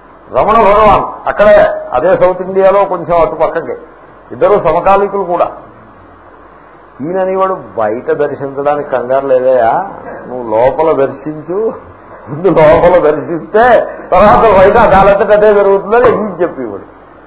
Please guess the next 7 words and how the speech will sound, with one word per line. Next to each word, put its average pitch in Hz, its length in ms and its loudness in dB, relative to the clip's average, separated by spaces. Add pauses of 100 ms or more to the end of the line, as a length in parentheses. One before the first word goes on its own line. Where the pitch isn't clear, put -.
(920)
మొత్తానికి 170 800 -4 (1000)
యోగశాస్త్రము, 180 1040 -2
ఉపనిషత్తులు, 165 840 -8 (140)
వేదాంతము 139 920 -4 (600)
అరబిందో 175 520 -2
వైపు 165 260 -4
కాదు, 107 360 -2